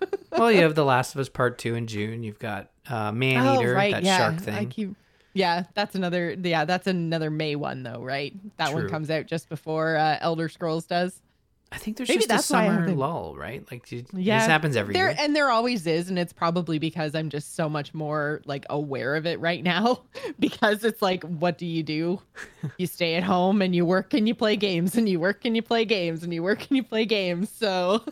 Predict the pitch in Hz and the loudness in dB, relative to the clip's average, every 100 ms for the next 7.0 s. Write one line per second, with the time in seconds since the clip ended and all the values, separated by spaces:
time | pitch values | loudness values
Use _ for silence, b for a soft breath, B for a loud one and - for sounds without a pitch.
0 | - 339 - 302 196 - _ 403 427 - | -4 -4 -2 -6 -4 -8 _ -18 -18 -20
1 | _ _ _ 165 113 - - 196 190 226 | _ _ _ -4 -4 -6 -4 0 0 2
2 | 180 - 185 185 185 175 175 165 170 156 | 0 0 0 0 0 -2 -2 -2 -2 0
3 | 165 - 453 427 233 151 87 - 202 262 | -2 0 0 0 0 -4 -6 -6 0 0
4 | 339 226 247 247 - 277 240 214 196 190 | 0 0 -2 -2 -2 0 2 2 2 2
5 | 170 175 233 190 202 117 180 180 165 175 | 0 2 0 2 0 0 0 0 2 0
6 | 180 160 151 127 151 196 151 135 65 | 0 -2 -2 -4 -2 -2 0 -4 -6